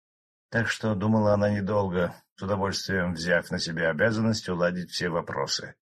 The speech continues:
Так что покидала министерство в хорошем настроении. Но теперь пора к Соколову.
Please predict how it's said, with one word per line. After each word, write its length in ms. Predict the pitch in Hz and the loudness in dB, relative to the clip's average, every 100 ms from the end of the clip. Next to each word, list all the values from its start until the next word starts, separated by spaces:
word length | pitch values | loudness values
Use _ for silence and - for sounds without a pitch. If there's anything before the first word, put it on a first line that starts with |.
| _ _ _ _ _ _ | _ _ _ _ _ _
Так 160 | - 78 | -4 -4
что 160 | - 82 | -4 -8
покидала 480 | 82 87 85 82 | -8 0 2 2
министерство 800 | 80 80 76 - 101 101 - 90 82 | 0 -2 -2 -2 -2 -4 -4 -4 -4
в 60 | |
хорошем 440 | - 78 82 - 80 | 0 0 0 -4 -4
настроении. 720 | - - 87 85 78 57 - _ _ _ - | -4 -4 -4 -4 -4 -8 -12 _ _ _ -2
Но 140 | 127 | 0
теперь 320 | 160 156 147 147 | 0 -2 -4 0
пора 540 | 101 98 110 110 - | 2 4 4 4 -4
к 40 | - | -8
Соколову. 680 | - - 76 80 73 - | -8 -4 0 0 -2 -6